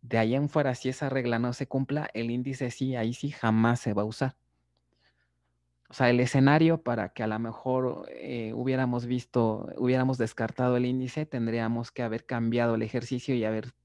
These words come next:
dicho lo siguiente. Que la outer hubiera sido paciente en lugar de cita. ¿Ok? Y al momento de hacer el filtro de la curve, se nos ocurre crear un índice basado en funciones.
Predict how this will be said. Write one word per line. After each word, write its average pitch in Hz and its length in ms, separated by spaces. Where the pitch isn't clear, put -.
dicho 127 360
lo 113 120
siguiente. 110 540
Que 123 140
la 123 240
outer 165 340
hubiera 135 320
sido 131 840
paciente 123 800
en 113 180
lugar 113 340
de 110 140
cita. - 440
¿Ok? - 280
Y 127 200
al 127 140
momento 139 380
de 151 80
hacer 135 260
el 131 160
filtro 131 380
de 123 80
la 104 160
curve, 131 400
se - 140
nos 113 200
ocurre 120 380
crear 117 340
un 117 120
índice 117 380
basado 107 420
en 113 100
funciones. 123 720